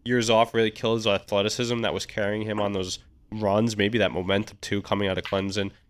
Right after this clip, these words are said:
Carried it right into the Texans, too. He's playing the same style of ball. But, uh, yeah, no, I still don't like them to get the job done this week. I, I like those Bengals a lot, really high on this team. Um, that, that pass defense for the Browns is really lackluster.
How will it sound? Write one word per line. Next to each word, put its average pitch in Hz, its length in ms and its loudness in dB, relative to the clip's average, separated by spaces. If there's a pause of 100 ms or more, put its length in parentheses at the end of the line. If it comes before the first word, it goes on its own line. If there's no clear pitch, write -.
Carried 110 260 6
it 90 80 2
right 101 160 2
into 98 180 -2
the 95 120 -8
Texans, 95 480 -4
too. 98 180 -2
He's 92 140 -2
playing 98 180 0
the 92 40 -2
same 104 220 0
style 95 260 2
of 90 100 -4
ball. 101 320 6 (360)
But, 101 300 2
uh, 95 200 4 (500)
yeah, 160 100 8
no, 156 140 8
I 131 100 6
still 175 320 6
don't 180 160 6
like 160 160 4
them 156 140 0
to 135 80 2
get 135 80 0
the 127 80 -4
job 123 280 6
done 120 140 4
this 117 220 -2
week. 117 340 0
I, 110 160 6
I 117 160 4
like 139 240 4
those 131 160 4
Bengals 107 420 4
a 98 60 -2
lot, 98 420 2
really 123 180 4
high 107 240 4
on 101 120 2
this 101 180 -4
team. 98 460 -4 (320)
Um, 95 360 2
that, 107 200 4
that 113 200 0
pass 120 340 4
defense 113 420 0
for 113 140 -4
the 104 80 0
Browns 101 340 4
is 95 100 -6
really 135 280 2
lackluster. 101 720 4